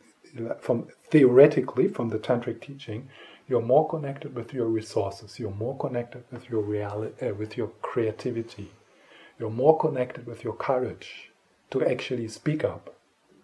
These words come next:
But, but that speaking up then, or that doing, is not coming from the little girl or the, uh, the, uh, you know, the,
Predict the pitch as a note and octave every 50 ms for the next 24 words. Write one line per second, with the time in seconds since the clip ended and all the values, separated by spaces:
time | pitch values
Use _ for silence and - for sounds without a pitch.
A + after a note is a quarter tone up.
0 | _ _ _ _ _ _ _ _ _ _ _ _ _ _ _ _ _ _ _ _
1 | _ _ _ _ - A#2 A#2 - - - - A#2+ A#2+ A#2 - C3 B2+ B2+ B2+ -
2 | - - - D#3 D#3 D#3 - C#3+ B2 B2 C3 D#3 - C3+ - - - - B2+ A#2
3 | A2 A2 A#2 D#3 G3 G3+ F3 D#3 C3+ B2 A#2+ A2+ A2+ A2 A2 G#2 - - D3+ D#3+
4 | F3+ E3+ C#3+ A#2+ B2+ D3 E3 F#3 - - - - - - - - - - - C3+
5 | E3 F3+ - - - D#3+ D3+ D3+ D3 C#3+ C#3 C3+ - - C#3+ B2 A#2+ A#2+ A#2 A#2+
6 | A#2 A#2+ A#2 - - - - - - _ - C3+ B2+ - B2+ B2+ B2+ B2 A2+ B2+
7 | B2 A#2 A#2 A#2 A#2 A#2 A#2 A#2 A#2 A#2 A#2 A#2 - - - A2 G#2+ G#2+ G2+ G#2
8 | A2 A2 G#2+ G#2 G#2 G#2 G2+ G2 G2+ - - - - - - - - _ _ _
9 | _ - C#3 A#2 G#2+ G#2+ G2+ G2+ - A#2 A2 G#2 G#2 G2+ G#2 G2+ G2+ G2 E2+ -
10 | - _ - - - A2 G#2 G2+ G2+ G2 G2 G2 G2 G2 G2 - - _ _ -
11 | B2 A2+ G#2+ G2+ G2 - G2+ G2